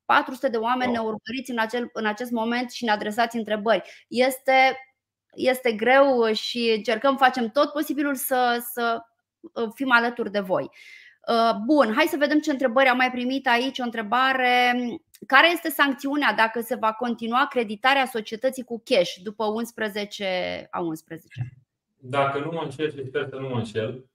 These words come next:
Speaker 2: uh, pentru că sunt foarte multe, undeva la douăzeci, douăzeci și cinci de mii de lei este sancțiunea pentru creditarea cu cash. Este total interzis să mai credităm cu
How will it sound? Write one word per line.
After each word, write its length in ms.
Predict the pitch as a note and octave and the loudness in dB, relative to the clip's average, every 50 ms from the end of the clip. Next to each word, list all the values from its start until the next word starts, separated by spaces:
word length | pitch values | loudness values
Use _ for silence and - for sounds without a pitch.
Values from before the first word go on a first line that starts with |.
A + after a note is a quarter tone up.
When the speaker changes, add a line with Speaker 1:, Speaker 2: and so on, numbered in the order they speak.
| _ _ _ _ | _ _ _ _
Speaker 2:
uh, 280 | - G2+ G#2 G#2+ G#2 G#2 | -10 -6 -4 -2 -2 -2
pentru 260 | A#2 A#2 A#2 A#2 A#2 | -2 -2 -2 -4 -4
că 400 | A#2 A2+ A2 A2 G#2+ G#2 G#2 G#2 G#2 | -4 -2 -2 0 0 -2 -4 -4 -8
sunt 240 | - - B2+ B2 A#2+ | -10 -10 -8 -8 -2
foarte 300 | B2+ C#3 B2+ - A#2+ A2+ | 0 0 0 2 0 -2
multe, 300 | G#2 G#2 A2 A#2 A#2 D3+ | -2 -2 -2 -4 -4 -4
undeva 420 | D#3 D#3 D#3 D3 D3+ C3+ C3+ D3 D#3 | -4 -4 -4 -4 -4 -4 -2 0 0
la 200 | D#3 C#3+ C#3 C3+ | 0 0 0 -2
douăzeci, 460 | D3 D3+ D3 C#3+ C3 C#3+ D3 D3 C#3+ | -2 -2 -2 -2 -2 -4 -6 -6 -6
douăzeci 320 | B2+ C#3 C#3+ C#3+ C#3 C3+ A#2+ | -6 -4 -4 -4 -4 -4 -6
și 80 | B2 | -8
cinci 160 | - C#3+ C3 | -10 -10 -6
de 80 | A#2+ A#2 | -4 -4
mii 140 | A#2 A#2+ A#2 | -2 -2 -2
de 120 | G#2+ A#2 | -2 -2
lei 160 | A#2 A#2 A#2+ | -2 -2 -2
este 120 | A#2+ A#2+ A#2+ | -4 -6 -8
sancțiunea 480 | A#2+ - A2 G#2+ - - A#2+ B2 A#2 | -10 -8 -10 -10 -10 -10 -8 -6 -6
pentru 260 | A#2 A#2 A#2 A#2 A2+ - | -6 -4 -6 -8 -8 -10
creditarea 500 | - A2 G#2+ G#2+ - A#2 A#2 A2+ G#2 - | -10 -10 -10 -8 -4 -2 -2 -2 -2 -4
cu 100 | - _ _ | -8 _ _
cash. 200 | - A#2+ A#2+ A#2+ A2+ | -6 -4 -4 -4 -6
Este 160 | A#2 A#2 B2+ | -8 -8 -8
total 240 | A#2+ A#2+ D3 D#3+ D#3+ | -6 -2 -2 -2 -2
interzis 580 | - - - D#3 D3 C3+ - - E3+ - - | -2 -2 -2 -2 -2 -2 -4 -10 -10 -10 -10
să 80 | - C#3 | -10 -6
mai 180 | B2+ B2+ B2 | -4 -4 -4
credităm 560 | B2 B2+ B2 A#2+ A#2+ A#2+ - D3 D3+ D3+ - - | -4 -4 -4 -4 -4 -4 -6 -6 -6 -8 -12 -14
cu 140 | - A#2+ | -16 -16